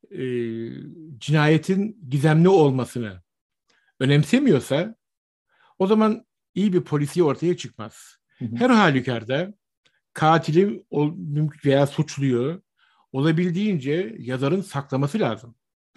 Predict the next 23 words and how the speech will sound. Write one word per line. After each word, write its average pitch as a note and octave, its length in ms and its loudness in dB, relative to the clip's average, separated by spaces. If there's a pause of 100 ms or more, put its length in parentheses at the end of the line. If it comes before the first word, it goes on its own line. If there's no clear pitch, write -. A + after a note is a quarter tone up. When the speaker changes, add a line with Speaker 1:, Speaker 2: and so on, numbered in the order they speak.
(260)
Speaker 1:
Toplumsal F#3 520 -2
bir F3 160 4 (320)
meseleyi F3 480 4
irdelese E3+ 520 4
bile A#2 220 0
şeyinde, A#2+ 360 -6
romanında, B2 680 -4 (240)
Speaker 2:
Hı B2+ 80 -6
hı. A2+ 80 -8 (500)
Speaker 1:
bir D3 100 -8
takım G3+ 300 2
ipuçları F3+ 460 4
elde D3+ 340 4
ederek, D3 560 2 (300)
çeşitli F3+ 720 2 (600)
tanıklarla D#3+ 720 4 (140)
konuşarak, C#3+ 720 -4 (460)
biraz E3+ 240 2
kendisi E3+ 400 0
fikir C#3 440 -4 (340)
yürüterek, C3+ 680 -6 (800)
sezgilerini E3+ 760 0
kullanarak C3 720 -10